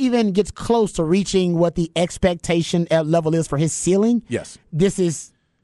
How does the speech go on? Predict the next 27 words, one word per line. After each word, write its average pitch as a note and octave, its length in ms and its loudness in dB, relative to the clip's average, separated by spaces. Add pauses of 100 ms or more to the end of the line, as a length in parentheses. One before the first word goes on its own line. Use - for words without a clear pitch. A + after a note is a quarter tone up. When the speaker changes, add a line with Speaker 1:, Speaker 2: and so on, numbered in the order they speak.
Speaker 1:
this E3+ 180 2
is F3 40 -6
gonna E3+ 140 0
be D3+ 100 0
pennies F3 480 0
on D#3+ 120 2
the D3+ 40 -2
day. D3+ 200 -4
I E3+ 40 -6
mean, F#3 120 2
it's E3 100 -2
a D#3 80 0
penny F3+ 240 0
stock C#3 300 -4
for C3+ 100 -8
you B2 160 -8
that's A2 200 -4
Speaker 2:
Yes. - 60 -4
Speaker 1:
gonna C#3+ 180 -2
hit. - 420 -8
Speaker 2:
Exactly. F#2+ 340 -8
Speaker 1:
I C#3 40 0
mean, D3+ 100 0
it's - 80 -4
gonna E3 120 -2
be D#3 100 2
worth D3 400 -2